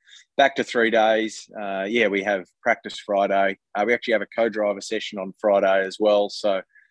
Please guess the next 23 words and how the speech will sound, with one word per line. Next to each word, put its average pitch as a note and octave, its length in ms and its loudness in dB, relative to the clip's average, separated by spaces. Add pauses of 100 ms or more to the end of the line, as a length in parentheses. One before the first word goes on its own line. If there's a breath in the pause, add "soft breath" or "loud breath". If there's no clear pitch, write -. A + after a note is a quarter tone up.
(360 soft breath)
uh, F#2+ 100 -2
we'll G2 100 0
get A2 140 0
the F#2 80 -10
co-drivers G2 540 2
in G2 100 -8
the F#2 60 -8
car, G2 300 2
get F#2+ 240 -2
Alex G2+ 380 -2
in G2 80 -8
the F#2+ 80 -10
car, G2+ 360 2
which F#2+ 160 -4
will G#2+ 100 -4
be F#2+ 100 -4
cool. G#2+ 380 4
And G2 140 -4 (420 loud breath)
then D3 100 4
we E3 80 6
have C#3+ 80 4
another C3 240 4
s-, - 260 -10